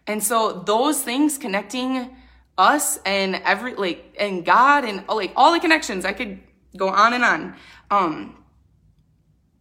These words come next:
it, it's like a dance. It's this dance throughout our entire life. And so here's,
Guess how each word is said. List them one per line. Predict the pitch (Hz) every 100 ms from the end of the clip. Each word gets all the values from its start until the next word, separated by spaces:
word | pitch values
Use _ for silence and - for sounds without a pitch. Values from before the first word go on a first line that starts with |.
| _ _ _ _ _ _ _ _ _ _
it, | 214 240
it's | 233 -
like | 226
a | 233
dance. | 185 233 - -
It's | - -
this | 196 196 -
dance | 165 175 180 214
throughout | - 202 185
our | 180
entire | 170 165 180 170
life. | 160 - - - _ _ _ _ _ _ _ _ _ _ - 196
And | 196
so | 208
here's, | 240 269 262